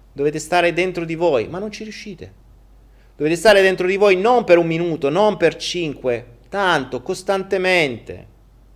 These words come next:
costantemente. E non dentro di voi per autogiudicarvi, per pensare come migliorare sugli altri, quindi non dentro di voi pensando agli altri,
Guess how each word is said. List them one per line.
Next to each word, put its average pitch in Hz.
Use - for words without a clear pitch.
costantemente. 165
E 160
non 240
dentro 165
di 151
voi 160
per 170
autogiudicarvi, 156
per 147
pensare 160
come 160
migliorare 156
sugli 151
altri, 143
quindi 170
non 247
dentro 156
di 143
voi 160
pensando 151
agli 131
altri, 107